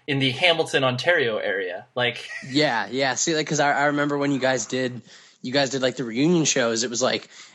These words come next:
Speaker 2: yeah, like, you know, like, I remember, like, on the, on the MySpace, it's like, "Yeah, we're gonna do, like, some stuff." I think it was, like, some in California, some in Japan, and then it was, like, a Hamilton, Ontario, two nights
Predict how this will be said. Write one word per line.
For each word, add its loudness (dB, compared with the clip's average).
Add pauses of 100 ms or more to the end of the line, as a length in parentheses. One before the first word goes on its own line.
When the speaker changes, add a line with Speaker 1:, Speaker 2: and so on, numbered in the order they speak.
Speaker 2:
yeah, 2
like, -6
you 0
know, 2
like, 0
I 2
remember, 2
like, -4
on -4
the, 0
on 0
the -2
MySpace, -2
it's -6
like, 0
"Yeah, 4
we're -2
gonna 0
do, 0
like, 2
some -2 (400)
stuff." 0
I -2
think -2
it 0
was, -2
like, -2
some 2
in -2
California, 0
some 0
in -2
Japan, 0
and 2
then 2
it -2
was, -4
like, 0 (180)
a 0
Hamilton, 0
Ontario, 2
two 0
nights 0